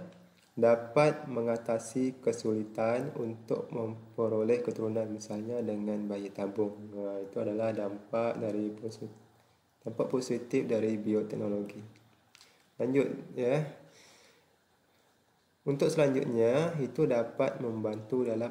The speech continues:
mengatasi berbagai masalah kesihatan dengan menyediakan obat-obatan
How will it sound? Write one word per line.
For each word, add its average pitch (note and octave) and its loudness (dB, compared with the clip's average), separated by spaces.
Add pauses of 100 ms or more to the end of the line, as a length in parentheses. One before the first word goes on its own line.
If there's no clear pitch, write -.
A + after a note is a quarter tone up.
mengatasi A2+ -6 (560)
berbagai A2+ 4
masalah A#2+ 0
kesihatan A#2 -2
dengan A#2 0
menyediakan A2 2
obat-obatan A2+ 0